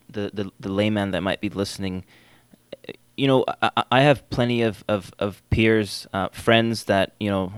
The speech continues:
are, are, are not Muslim. They don't ascribe to any type of organized religion at all. Uh, but they have this firm, innate belief in being good and the goodness of man. And, you know, they themselves are,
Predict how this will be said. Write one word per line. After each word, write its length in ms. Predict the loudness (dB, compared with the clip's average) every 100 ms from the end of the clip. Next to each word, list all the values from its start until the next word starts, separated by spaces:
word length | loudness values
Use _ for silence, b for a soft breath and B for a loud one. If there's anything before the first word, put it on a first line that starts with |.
| -4
are, 160 | -2 0
are, 180 | 0 2
are 140 | 0
not 200 | 0 -2
Muslim. 500 | -6 -6 -8 -8 -10
They 280 | -10 -6 -6
don't 360 | -4 -2 -2 -4 -6
ascribe 460 | -6 -4 -2 -2
to 140 | -4 -6
any 160 | -4
type 320 | -4 -4 -4 -2
of 220 | -6 -6
organized 580 | -2 -2 -2 -6 -6 -8
religion 340 | -6 -4 -4 -4
at 100 | 0
all. 300 | 2 2 -2 b b b
Uh, 200 | 0 0
but 200 | 2 4
they 140 | 4
have 300 | 2 0 0
this 200 | -2 -4
firm, 560 | -6 0 2 4 0 -6 _
innate 400 | -6 -2 -2 0
belief 540 | -2 -2 0 -2 -4 -20 b b b
in 300 | -4 -2 -4 -6
being 340 | -2 0 0 -2
good 360 | 0 0 -2 -10 -10
and 360 | -6 -4 -6 -10 -6
the 340 | -2 -2 -2 -2
goodness 400 | -2 -2 -6 -8
of 120 | -4
man. 360 | -2 -2 -4 -8 b b b
And, 500 | -2 0 0 -2 -6
you 120 | -4 -2
know, 100 | 2
they 200 | 2 4
themselves 600 | 2 2 4 4 2 2
are, 340 | 2 2 0